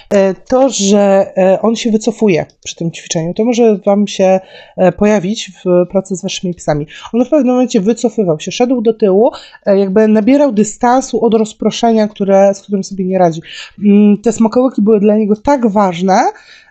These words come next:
e, i on tak bardzo chciał je dostać, że wiedział, że jeżeli będzie za blisko mojej ręki, jego pyszczek będzie za blisko, mm, to on w tym momencie się złamie i weźmie z tej ręki.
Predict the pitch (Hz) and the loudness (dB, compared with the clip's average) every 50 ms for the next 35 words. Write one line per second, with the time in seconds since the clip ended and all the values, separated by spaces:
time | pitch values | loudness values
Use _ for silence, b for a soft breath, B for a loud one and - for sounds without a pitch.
0 | B - 185 190 196 - 233 220 233 233 214 - 277 277 240 208 277 277 240 202 | B -2 2 2 2 2 2 2 2 0 0 0 -2 -2 0 0 0 0 2 0
1 | 220 - - - 208 208 196 180 170 185 170 - - 277 339 330 - - 185 180 | -2 -2 0 0 0 2 0 2 0 0 -2 0 -2 -2 -2 -2 -2 -4 -2 0
2 | 185 220 208 180 208 277 302 233 262 233 226 196 220 220 208 233 233 240 208 240 | 0 0 0 0 0 0 2 2 2 0 2 2 2 2 2 0 -2 0 0 0
3 | 233 214 226 220 190 226 214 190 220 269 381 - - - 220 190 185 185 170 175 | 2 2 0 2 2 0 0 0 0 -2 -2 -4 -2 -4 -2 -2 0 0 0 2
4 | 180 170 165 160 156 156 - 226 233 226 226 220 233 220 220 - 214 190 202 196 | 2 2 2 0 -2 -4 -6 -6 -2 -2 -2 -2 -2 -4 -4 -2 -2 -2 -2 -2
5 | 185 190 175 202 196 180 170 165 - - _ - 339 494 B B B B B B | -2 -2 -2 -2 -2 -2 -6 -10 -12 -6 _ -2 -2 -2 B B B B B B
6 | B B _ - 220 226 226 226 233 214 220 247 - - 294 381 440 427 - - | B B _ 2 2 4 4 4 2 2 0 -2 0 0 0 0 0 -4 -4 -2
7 | - 285 269 269 262 262 240 233 233 226 226 220 214 - - 240 240 269 330 330 | 0 2 4 4 4 4 2 2 2 2 0 -2 -4 -2 0 0 2 2 0 -2
8 | _ _ _ _ _ _ _ _ _ _ _ _ _ _ - 175 185 220 208 - | _ _ _ _ _ _ _ _ _ _ _ _ _ _ -10 -4 -2 -2 0 2
9 | 269 262 320 359 294 214 170 156 156 151 - 208 226 339 311 208 180 175 - - | 2 2 2 2 2 0 -2 -4 -6 -4 -6 -2 0 0 0 2 0 -2 0 0
10 | 160 151 151 151 147 143 - 170 | -2 -2 -2 -4 -6 -8 -12 -14